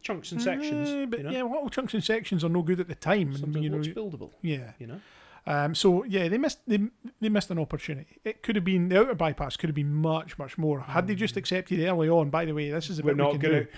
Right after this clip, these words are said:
Speaker 1: we're not gonna be able to put a, a Glasgow-esque system through a
Speaker 2: Yeah.
Speaker 1: medieval city.
Speaker 2: Anybody
Speaker 1: Yeah.
Speaker 2: who ever thought you were gonna be able to build a motorway around Princes Street or the Meadows or any of these areas was completely detached from reality,
Speaker 1: Mm.
Speaker 2: even,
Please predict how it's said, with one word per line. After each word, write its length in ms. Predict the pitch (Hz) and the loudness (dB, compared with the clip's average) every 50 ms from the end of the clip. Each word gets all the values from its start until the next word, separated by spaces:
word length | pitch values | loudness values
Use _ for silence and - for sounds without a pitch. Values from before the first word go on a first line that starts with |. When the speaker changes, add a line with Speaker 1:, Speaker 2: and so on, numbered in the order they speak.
| - - - | -14 -10 -6
Speaker 1:
we're 100 | 147 151 | -2 0
not 240 | 160 165 170 160 | 2 2 2 2
gonna 160 | 143 151 147 135 | 0 0 0 2
be 100 | 135 139 | 4 4
able 160 | 135 135 143 | 4 4 2
to 80 | 135 | -2
put 260 | 123 - 143 143 143 - | -2 0 0 0 0 0
a, 280 | 139 131 131 131 139 | -2 -4 -4 -4 -8
a 40 | 131 | -8
Glasgow-esque 760 | 131 135 135 139 139 131 - - 131 127 131 127 - - - | -4 -2 -2 -2 -2 -2 -2 -2 0 0 0 -2 -4 -6 -10
system 340 | - 156 143 - - 151 135 | -8 -10 -8 -8 -8 -8 -6
through 140 | 127 151 139 | -2 0 0
a 40 | 135 | 2
Speaker 2:
Yeah. 40 | 131 | 2
Speaker 1:
medieval 520 | 139 135 - 160 156 156 143 131 131 131 | 0 0 0 -2 -2 -2 -2 -2 -2 -4
city. 440 | 127 - - 170 - 135 113 110 - _ - | -4 -4 -6 -6 -6 -6 -8 -10 -12 _ -2
Speaker 2:
Anybody 480 | - 214 233 233 240 214 208 202 180 175 | 0 2 4 4 6 6 6 4 4 4
Speaker 1:
Yeah. 60 | 156 | 4
Speaker 2:
who 180 | 147 175 170 170 | 4 6 6 6
ever 180 | 170 160 160 | 4 2 0
thought 320 | 131 - - 170 156 151 - | -4 -4 -2 -2 -2 -2 -2
you 120 | 165 151 | -4 -4
were 100 | 147 156 | -2 0
gonna 180 | 147 160 156 151 | 0 2 2 2
be 100 | 147 147 | 0 -2
able 120 | 147 160 | -6 -6
to 60 | - | -6
build 220 | 143 165 160 156 143 | -2 -2 0 0 0
a 40 | 147 | 0
motorway 540 | 151 147 156 170 143 139 139 135 - 123 - _ _ _ _ - | -2 -2 -4 -6 -6 -6 -6 -6 -6 -8 -12 _ _ _ _ -8
around 320 | - 151 143 143 143 135 - | -6 -4 -4 -2 -4 -4 -6
Princes 380 | - - 160 143 - 156 - | -6 -4 -4 -4 -4 -6 -8
Street 320 | - - - 151 147 - _ - | -8 -8 -8 -8 -8 -8 _ -8
or 60 | 151 | -6
the 80 | 147 | -4
Meadows 400 | 147 147 147 147 147 143 139 127 | -4 -2 -2 -2 -4 -4 -6 -6
or 80 | 147 147 | -4 -4
any 160 | 151 156 151 | -2 -2 -2
of 60 | 147 | -2
these 200 | 143 143 143 131 | -2 -2 -4 -2
areas 320 | 147 147 143 143 143 135 135 | -2 -2 -2 -4 -6 -6 -8
was 220 | 139 139 131 - | -8 -8 -8 -10
completely 520 | - - - 143 - - 180 175 190 156 135 | -10 -8 -8 -6 -6 -4 -6 -4 -4 -6 -6
detached 460 | - - - 156 143 135 - - - | -6 -8 -8 -8 -10 -10 -10 -14 -10
from 160 | - 165 139 | -8 -6 -6
reality, 480 | 135 139 139 139 143 147 147 - 160 147 | -6 -4 -4 -4 -4 -4 -6 -6 -6 -6
Speaker 1:
Mm. 140 | 143 139 | -4 0
Speaker 2:
even, 380 | 139 180 180 175 156 160 147 117 | 2 4 4 4 4 2 0 0